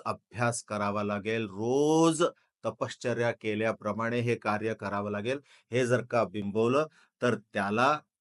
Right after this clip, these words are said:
ते हळूहळू स्वीकारायला सोपं जाईल आणि हळूहळू तो स्वतःला एक स्टुडंट प्रॅक्टिशनर म्हणून मान्य करायला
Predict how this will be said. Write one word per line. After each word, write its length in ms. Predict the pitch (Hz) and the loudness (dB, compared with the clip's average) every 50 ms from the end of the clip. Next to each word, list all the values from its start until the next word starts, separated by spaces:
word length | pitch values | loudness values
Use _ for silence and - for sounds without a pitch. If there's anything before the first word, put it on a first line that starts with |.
| _ _ _ _ _ _ _ | _ _ _ _ _ _ _
ते 160 | 127 127 123 | 2 2 2
हळूहळू 800 | 120 117 - 101 104 117 123 135 135 123 95 104 107 110 113 123 131 | 2 0 -2 0 2 2 2 2 2 0 -2 -2 0 0 0 0 0
स्वीकारायला 920 | 123 - - - 95 95 95 - - 107 107 107 113 117 120 131 139 139 | -2 -8 -8 -8 -8 -8 -6 0 0 2 4 4 4 4 4 4 2 2
सोपं 380 | - - 143 135 - - 143 | 0 -4 -6 -4 -2 -2 -2
जाईल 260 | 131 143 147 165 180 185 - _ - - - - | 0 2 2 2 2 -2 -6 _ -20 -20 -20 -6
आणि 260 | - 123 123 131 123 117 - | 0 0 2 2 0 -2 -2
हळूहळू 560 | 110 110 127 143 151 135 123 120 123 127 131 123 135 | 0 2 4 4 4 4 4 4 4 4 2 2 2
तो 120 | 127 123 | 0 0
स्वतःला 580 | 120 - 107 101 - 120 120 123 131 147 160 - - | 0 0 -4 -2 2 2 4 6 6 4 4 2 0
एक 200 | 139 131 127 127 | -6 -8 -6 -4
स्टुडंट 760 | - - - - _ 156 160 165 165 151 165 165 160 156 - 156 - _ | -6 -6 -6 -6 _ -4 -2 -2 2 2 2 2 2 0 -6 -12 -6 _
प्रॅक्टिशनर 880 | 131 120 120 - _ _ _ - 151 - - - - - 143 143 135 | 0 0 0 -2 _ _ _ -4 -4 -4 -4 -6 -6 -2 0 0 0
म्हणून 260 | 123 117 127 143 139 | 2 0 -2 -2 -2
मान्य 320 | 117 107 101 104 107 110 107 | -2 -2 -2 0 -2 -2 -2
करायला 400 | - 101 101 104 110 139 185 | -2 -2 -2 0 2 2 2